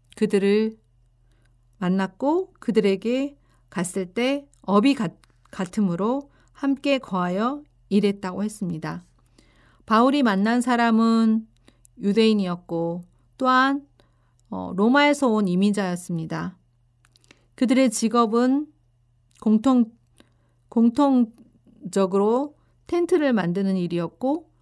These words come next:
또한 그들의 종교는 유대인이라 하나님을 믿는 사람들이었습니다. 바울은 이들과 동역을 하게 됩니다. 바울이 사역을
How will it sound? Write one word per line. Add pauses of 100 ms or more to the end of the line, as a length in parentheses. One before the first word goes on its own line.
(360)
또한
그들의
종교는
유대인이라
하나님을
믿는
사람들이었습니다. (480)
바울은
이들과
동역을
하게
됩니다. (800)
바울이
사역을